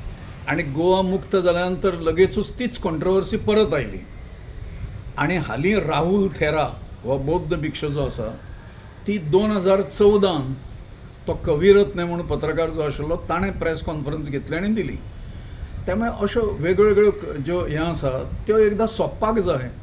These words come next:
हें कोणाकूय दिसतालें. हांवें मागणी जी केली ती म्हजी मागणी म्हणजे जी बुद्ध भिक्षूच्या बाबतींतल्यान त्या बुद्ध लोकांनी थंयच्या श्रीलंकेच्या लोकांनी जी केल्ली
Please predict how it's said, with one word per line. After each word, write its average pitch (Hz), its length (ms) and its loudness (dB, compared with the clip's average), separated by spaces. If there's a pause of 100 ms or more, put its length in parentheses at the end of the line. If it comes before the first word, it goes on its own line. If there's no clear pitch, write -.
(120)
हें 175 100 -2
कोणाकूय 202 400 0
दिसतालें. 156 500 -2 (800)
हांवें 127 300 0
मागणी 185 420 4
जी 180 140 0
केली 151 360 0
ती 165 160 -4
म्हजी 147 280 2
मागणी 196 600 2
म्हणजे 175 400 6 (420)
जी 156 80 0
बुद्ध 165 400 6
भिक्षूच्या - 1120 0
बाबतींतल्यान 151 840 -2
त्या 165 280 -2 (220)
बुद्ध 165 380 2 (240)
लोकांनी 143 640 -2 (140)
थंयच्या 147 680 -2
श्रीलंकेच्या 160 680 0
लोकांनी 147 360 -2
जी 151 120 -2
केल्ली 123 360 -2